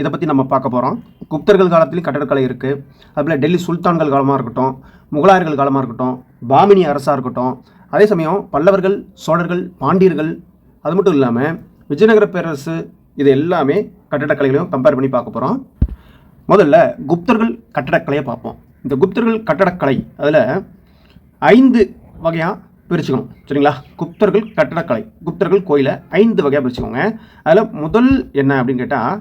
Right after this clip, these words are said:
மேற்கூரை வந்து எப்படி இருக்குன்னா, இங்க பாருங்க, தட்டையான மேற்கூரையா இருக்கும். அது எல்லாமே சதுர கோயிலா இருக்கும்னு சொல்றாங்க. இப்போ மேக்சிமம் வந்து இந்த சதுர கோயில்களாக தான் இந்த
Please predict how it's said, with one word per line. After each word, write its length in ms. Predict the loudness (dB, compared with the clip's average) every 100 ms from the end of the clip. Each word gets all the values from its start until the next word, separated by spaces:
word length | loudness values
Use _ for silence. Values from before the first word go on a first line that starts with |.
| -12 -12 0
மேற்கூரை 420 | 2 2 2 0 2
வந்து 140 | 0 -2
எப்படி 140 | -2
இருக்குன்னா, 200 | -2 -2 -2
இங்க 100 | -2
பாருங்க, 200 | -2 -4 -4
தட்டையான 600 | -6 -4 0 2 2 0 0 0
மேற்கூரையா 420 | 0 0 0 2 0 -4
இருக்கும். 300 | -4 -4 -4 -10 -20 -12 -4
அது 120 | 0 2
எல்லாமே 300 | 2 2 0 -4 -2
சதுர 240 | 0 2 0 -2 -2
கோயிலா 260 | 2 0 0
இருக்கும்னு 300 | -4 -6 -6
சொல்றாங்க. 280 | -8 -10 -10 -10
இப்போ 180 | -2 0 0 -2 -12 -20 -6 -4
மேக்சிமம் 480 | -4 -2 2 4 2
வந்து 180 | 2 -2 -2
இந்த 120 | -8 -4
சதுர 300 | 2 4 4 2 -2
கோயில்களாக 600 | -2 0 0 0 -4 -4 0
தான் 140 | 0 -2 -16 _ _ -4 -2
இந்த 120 | -2